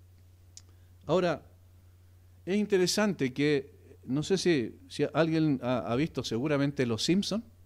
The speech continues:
en, en la televisión, es interesante que una de las, las, eh, como diría, de las heroínas de Lisa, la niña menor,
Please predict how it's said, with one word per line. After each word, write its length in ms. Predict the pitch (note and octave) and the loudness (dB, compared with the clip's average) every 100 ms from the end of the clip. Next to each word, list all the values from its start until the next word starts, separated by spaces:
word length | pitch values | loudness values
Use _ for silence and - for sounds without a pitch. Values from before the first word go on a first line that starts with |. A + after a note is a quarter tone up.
| - - - - - | -20 -20 -20 -20 -12
en, 320 | B2 C3+ B2 B2 | -8 -8 -10 -8
en 140 | B2 | -6
la 140 | C3 C3 | -4 -4
televisión, 500 | C3 C3 C3 G3+ A#3+ - - - - - - - - | -2 -2 -2 -4 -6 -14 -20 -20 -20 -20 -20 -14 -6
es 80 | |
interesante 720 | D#3+ D#3+ D#3+ - F#3+ F3+ E3 | -4 -2 -2 -2 -4 -4 -6
que 260 | - D#3+ - | -2 -4 -2
una 240 | D#3 F3+ F3 | -4 -2 0
de 120 | D#3+ | 2
las, 380 | D3+ C#3 - - - - | 2 0 -4 -14 -20 -12
las, 500 | B2 B2 - - - - - | -6 -6 -8 -16 -18 -20 -10
eh, 260 | A2 G2 - - - - - | -8 -8 -12 -20 -20 -20 -8
como 240 | C#3 C#3+ | -4 0
diría, 460 | C3 C#3 D3+ C#3 A2 - - - - - - - | 0 2 4 2 0 -12 -20 -20 -20 -20 -20 -18
de 180 | - C3+ | -2 2
las 240 | C#3+ C#3+ E3 | 4 4 4
heroínas 720 | D3 G#3 D4+ D#3+ D3+ - - - - - - - - - - - | 6 8 8 6 2 -4 -18 -20 -20 -20 -20 -20 -20 -20 -20 -14
de 220 | A#2+ C#3+ | -2 4
Lisa, 580 | G#3+ D4 - D3 E3+ D3+ - | 8 8 8 4 2 -8 -14
la 220 | A#2+ A2+ | -8 -6
niña 380 | B2 F#3 A3 G#3 | -4 0 0 0
menor, 360 | F3 F#3+ C#4 | -2 -2 -2